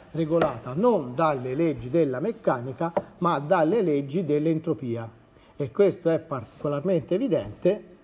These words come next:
nel caso del processo economico. Mm, quindi, come vedremo, Georgescu Regen critica l'impo-, l'impostazione meccanicistica che,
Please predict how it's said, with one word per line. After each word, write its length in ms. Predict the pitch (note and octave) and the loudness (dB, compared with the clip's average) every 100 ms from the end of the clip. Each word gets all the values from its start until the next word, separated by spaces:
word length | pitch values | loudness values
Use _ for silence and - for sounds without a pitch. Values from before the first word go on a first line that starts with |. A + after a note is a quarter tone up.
| - - - _ - | -20 -20 -20 _ -4
nel 240 | G3 A#3 | 0 0
caso 420 | - C3+ A2+ F3+ | 0 -2 0 0
del 220 | D#3+ B2 A#2 D#3 | 0 -2 -6 -8
processo 480 | - G#3 C3+ G#2+ - | -2 0 -2 -8 -8
economico. 560 | A#2+ C3+ B2 G2+ F#2 - - _ _ _ _ _ _ _ _ _ _ _ _ _ _ _ F3 | -8 -8 -10 -14 -20 -20 -20 _ _ _ _ _ _ _ _ _ _ _ _ _ _ _ -8
Mm, 180 | D#3+ D#3+ | -8 -6
quindi, 260 | - F3 E3 | -2 0 2
come 220 | F#3 E3+ | 0 0
vedremo, 560 | A3 G3+ F#3 G#3 G#3+ A3 - _ _ | 0 0 0 0 -4 -10 -20 _ _
Georgescu 920 | C#3 D#3 C#3+ E3+ G3+ - - - C3 B2 - - | -4 -2 0 2 2 2 -4 -8 -8 -8 -16 -2
Regen 520 | E3+ F3 E3 D3+ B3 B3+ - - _ _ _ _ | 2 2 2 0 -4 -6 -20 -20 _ _ _ _
critica 580 | - G#3+ G#3 G#3+ F3+ G#3+ | -2 0 0 -2 0 2
l'impo-, 400 | F3+ E3 - E3 | 2 -2 -2 -4
l'impostazione 920 | D3+ E3 D#3+ D#3+ - D#3 - G#3 E3+ | -2 -4 -2 -4 -4 -10 -2 0 0
meccanicistica 1160 | D3+ D#3 - F#3 A3 F#3 D#3+ D#3+ D#3+ E3 F3+ F3 - - - - | -2 -4 -4 -4 -2 0 -2 -2 -6 -4 -6 -8 -20 -20 -20 -8
che, 480 | - E3 D3+ A#2 | 0 2 2 -2